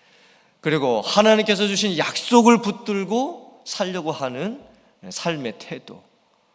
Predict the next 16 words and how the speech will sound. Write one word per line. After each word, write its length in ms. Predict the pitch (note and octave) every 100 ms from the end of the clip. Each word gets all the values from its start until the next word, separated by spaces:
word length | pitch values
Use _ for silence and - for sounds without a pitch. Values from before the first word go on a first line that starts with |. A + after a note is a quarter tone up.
| _ -
또 120 | D3
기도할 480 | - E3+ E3 D#3 D#3
때 120 | D#3
정말 480 | - - - A#3 G#3+
내가 680 | G3+ G#3 G3+ D#3 - - -
하나님 260 | A3+ A3
앞에 240 | G#3+ G#3 F3
부르짖는 400 | F#3+ F#3+ F#3+ F#3+
이 140 | F3
기도를 380 | E3+ D#3+ E3 D#3+
하나님께서 640 | D#3 D3+ D3+ D3 D3+ C#3+
반드시 500 | - G3+ D4+ D4 C4
들으시고 340 | G3+ F3+ - F3+
응답해 380 | D3 D3+ D3+ C3+
주신다라고 680 | B2+ D3 B2 G2 B2 C#3
하는 300 | D3 F#3 B3+